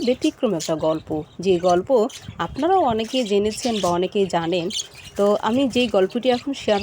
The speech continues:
করব, সেটি হচ্ছে হলো সাতকন্যা। সাতকন্যা এখন এই মৌসুমে সাতকন্যা তার স্বামীর বাড়ি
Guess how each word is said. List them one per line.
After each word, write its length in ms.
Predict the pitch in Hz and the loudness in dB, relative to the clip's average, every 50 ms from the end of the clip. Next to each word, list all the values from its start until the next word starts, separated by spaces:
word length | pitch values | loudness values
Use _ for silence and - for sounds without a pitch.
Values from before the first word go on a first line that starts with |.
| - | 0
করব, 200 | - 254 247 190 156 160 196 | 0 0 0 0 -2 -4 -4
সেটি 280 | 254 - - 214 - 247 254 | -4 -4 -4 -6 -4 -6 -4
হচ্ছে 300 | 277 285 285 - - - | -4 -4 -4 -2 0 0
হলো 140 | 254 196 202 233 | 0 0 0 -2
সাতকন্যা। 640 | - - 240 220 - - - 160 156 147 147 151 - - - | -2 -4 -4 -4 -6 -8 -8 -6 -6 -6 -6 -8 -10 -12 -12
সাতকন্যা 640 | - - - - 226 - _ - 254 254 269 277 277 240 - | -14 -8 -8 -8 -8 -8 _ -6 -4 -4 -2 0 0 0 0
এখন 280 | - 196 - - 240 233 226 - | -2 -4 -4 -4 -6 -6 -6 -4
এই 180 | - - 214 226 - - | -2 -2 -2 -2 -2 -2
মৌসুমে 500 | 202 185 185 185 - - - 254 226 175 160 | 0 0 0 0 0 -2 -4 -2 -2 -4 -4
সাতকন্যা 600 | 147 - 175 180 - - - 190 190 196 190 170 160 160 - - - - - - - - - | -4 -4 -4 -4 -4 -4 -2 -2 0 0 0 -2 -2 -4 -10 -14 -16 -16 -16 -16 -16 -10 -2
তার 160 | - 180 175 175 | 0 0 2 0
স্বামীর 360 | - - 196 202 214 220 208 | 0 -2 -2 -2 -2 -2 0
বাড়ি 220 | 196 208 196 208 | 0 0 0 0